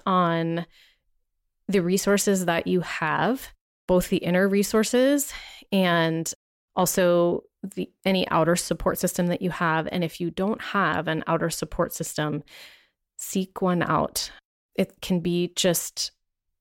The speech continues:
for me, it was, it was the key to my healing. That and antidepressants, which I, you know, have talked about before. But I, even with the antidepressants,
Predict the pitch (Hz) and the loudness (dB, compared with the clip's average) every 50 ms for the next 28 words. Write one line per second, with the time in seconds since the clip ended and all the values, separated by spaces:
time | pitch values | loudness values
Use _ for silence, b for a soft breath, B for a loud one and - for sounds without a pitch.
0 | _ _ _ - - 226 214 208 214 208 214 220 220 - - 180 - 180 170 165 | _ _ _ -6 -2 2 4 4 4 4 4 4 4 4 2 0 0 2 2 4
1 | 160 156 160 160 160 - - - _ _ _ _ _ _ _ - 226 220 233 214 | 4 4 2 0 -2 -6 -8 -12 _ _ _ _ _ _ _ -2 0 2 4 4
2 | 196 190 196 196 - 196 190 180 - - 170 160 156 160 160 160 147 - - - | 4 4 0 0 2 2 2 2 0 0 -2 -2 -2 -2 -2 -2 -2 -2 -2 -6
3 | - 180 - _ _ _ _ _ _ _ _ _ _ _ _ - 220 220 226 254 | -8 -10 -12 _ _ _ _ _ _ _ _ _ _ _ _ -6 -4 0 0 0
4 | 262 269 - - - 214 208 190 202 208 190 190 214 202 - 214 196 - - 170 | 0 0 -2 0 0 2 2 4 4 4 4 4 2 4 2 2 0 0 0 -2
5 | 165 170 - - 185 180 180 - - 190 185 180 - - 196 190 175 165 156 180 | -2 -2 -4 -2 -2 -2 -2 -2 -4 -2 0 0 0 2 2 2 2 2 2 0
6 | 180 - - 185 175 - 180 180 170 - - - 170 - - 180 165 160 156 151 | -2 0 0 -2 0 0 0 0 0 -2 -2 -4 -8 -2 0 2 2 2 2 0
7 | - _ _ _ _ _ _ - 208 196 185 - - - - - - _ _ _ | -4 _ _ _ _ _ _ 0 0 2 2 0 -2 -4 -8 -12 -12 _ _ _
8 | _ _ _ _ _ - 202 196 - - - _ - 254 262 262 294 269 247 208 | _ _ _ _ _ 0 0 2 2 0 -4 _ -2 0 0 2 4 4 4 4
9 | 202 202 - 214 - - 170 185 175 - 190 170 180 - - - 175 - - 170 | 2 2 2 0 0 2 2 0 0 0 0 -2 -2 -2 -2 -2 -2 -2 0 -2
10 | - - - - - - - | -2 -2 -4 -6 -8 -12 -12